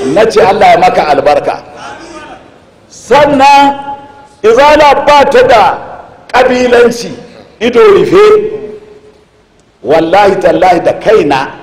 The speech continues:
ni na ce a zaɓe gwamna Barista Lalong, lokacin da jan yake ta kashe mana mutane, rana ɗaya ka kashe mana saurayi ɗari shida da hudu.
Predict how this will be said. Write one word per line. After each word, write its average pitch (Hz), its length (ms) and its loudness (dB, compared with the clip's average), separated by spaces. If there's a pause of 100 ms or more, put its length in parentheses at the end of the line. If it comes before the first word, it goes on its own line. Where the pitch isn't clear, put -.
(200)
ni 180 180 -6
na 208 120 2
ce 202 160 -2
a 156 140 -2
zaɓe 160 460 -2 (1600)
gwamna 214 380 2
Barista 175 600 0
Lalong, 151 440 -2 (760)
lokacin 196 540 0
da 160 80 -2
jan 185 260 -2
yake 185 340 -4
ta 165 100 -2
kashe 208 340 0
mana 190 220 0
mutane, 175 560 -2 (380)
rana 226 440 2 (100)
ɗaya 247 280 4
ka 214 100 0
kashe 214 320 0
mana 208 220 0
saurayi 214 500 2 (140)
ɗari 240 300 2
shida 254 320 0
da 170 80 0
hudu. 190 300 -4